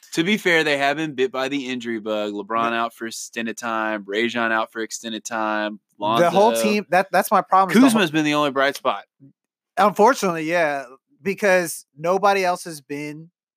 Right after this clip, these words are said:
Speaker 2: able to stay healthy. And now that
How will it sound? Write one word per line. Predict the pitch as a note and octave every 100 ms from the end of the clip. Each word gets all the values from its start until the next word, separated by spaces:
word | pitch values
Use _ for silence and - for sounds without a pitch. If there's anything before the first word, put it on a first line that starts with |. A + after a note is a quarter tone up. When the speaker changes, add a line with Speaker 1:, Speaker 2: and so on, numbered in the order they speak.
| _ _ -
Speaker 2:
able | D3 D#3 D#3
to | D3+ D3
stay | - - C#3+ C3 B2+ C#3 _
healthy. | - F#3+ - C3 G2
And | C3 C3+
now | C#3+ D3+ D3+
that | D#3 C#3